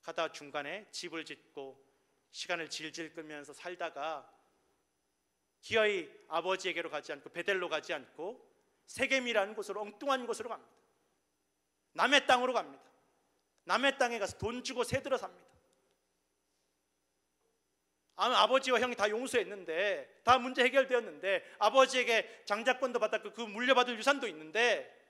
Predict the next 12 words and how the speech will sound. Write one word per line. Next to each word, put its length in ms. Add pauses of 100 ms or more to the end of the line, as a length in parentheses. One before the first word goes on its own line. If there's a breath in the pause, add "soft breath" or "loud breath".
(320)
가면 320
되는데, 280
하나님께서 520 (220 loud breath)
함께 380
해주시겠다라고, 960 (140 loud breath)
지금까지 420
하나님께 240
지켜주신 560
것처럼 320
앞으로도 360
지켜주실 540
것이라고 800